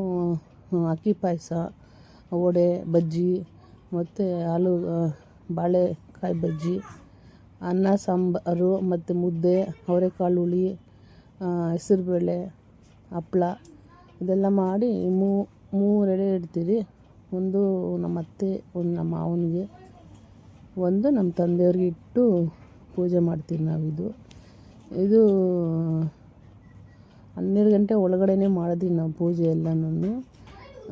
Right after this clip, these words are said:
ಆ, ಏ, ಮನೇಲಿ ಅವ-, ನಮ್ಮ ಅಮ್ಮ ಆವಾಗ ತಾನೇ ಬಂದಿದ್ರು, ನಮ್ಮ ತಂಗ್-, ತಮ್ಮನ ಮಕ್ಕಳು ಎಲ್ಲ ಬಂದಿದ್ರು ಆವಾಗ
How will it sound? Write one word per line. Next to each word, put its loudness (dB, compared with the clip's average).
ಆ, -2
ಏ, 4
ಮನೇಲಿ 6
ಅವ-, 0
ನಮ್ಮ 0
ಅಮ್ಮ 0
ಆವಾಗ 0
ತಾನೇ 0
ಬಂದಿದ್ರು, 0
ನಮ್ಮ -2
ತಂಗ್-, 2
ತಮ್ಮನ 4
ಮಕ್ಕಳು 2
ಎಲ್ಲ 4
ಬಂದಿದ್ರು 2
ಆವಾಗ 0